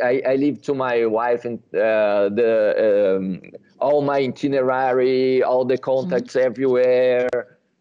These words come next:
Speaker 1: Uh, you know, a lot of things that many years ago, I, I wasn't doing this. I'm more worried. Now I have, uh, satellite communications,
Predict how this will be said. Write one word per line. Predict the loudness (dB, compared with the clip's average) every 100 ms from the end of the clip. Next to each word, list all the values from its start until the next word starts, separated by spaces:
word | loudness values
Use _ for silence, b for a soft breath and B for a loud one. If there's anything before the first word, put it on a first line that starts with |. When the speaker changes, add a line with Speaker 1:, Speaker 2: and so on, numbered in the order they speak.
| -2
Speaker 1:
Uh, | 0 2 2 2 2 2 2
you | 0
know, | 0 2 2
a | 2
lot | 2
of | 0 -2
things | -4 -4 0
that | 0 -2 -16 -20 _ _ _ _ _ -10
many | -4 -2 0 2
years | 2 0
ago, | 0 2 2
I, | 2
I | 0 0 -2
wasn't | 0 0 0 -2
doing | -4 -4 -4
this. | -6 -8 -20 _ -6
I'm | -4 0
more | 0
worried. | 2 0 0 -2
Now | -2 -2
I | -2
have, | -2 0
uh, | 0 -2
satellite | -4 -4 -2 -2 -2 -4
communications, | -6 -6 -8 0 0 0 -2 -2 -2 -2 -4 -8 -12